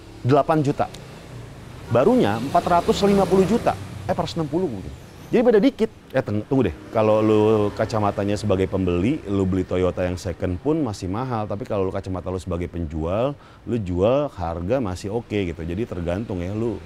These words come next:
melihat dari sudut pandang mana gitu. Karena kalau beli Innova second tuh masih tinggi banget harganya kan.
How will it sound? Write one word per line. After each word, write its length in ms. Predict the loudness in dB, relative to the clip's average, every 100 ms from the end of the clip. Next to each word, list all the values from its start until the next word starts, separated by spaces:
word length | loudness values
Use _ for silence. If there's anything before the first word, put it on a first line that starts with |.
| -10 -4
melihat 240 | -4 -4 -4
dari 240 | 0 0
sudut 220 | 0 -4 -2
pandang 320 | -2 0 0 0
mana 320 | 0 0 -2
gitu. 160 | -6 -10 -12 -12 -10 -8 -8 -8 -4
Karena 100 | 0 4
kalau 160 | 4 4
beli 400 | 4 6 4 2 -6
Innova 400 | -2 0 2 0
second 320 | 0 0 0
tuh 80 | 2
masih 240 | 0 -2 -2
tinggi 240 | 0 2
banget 240 | 2 2
harganya 400 | 0 0 0
kan. 40 | -2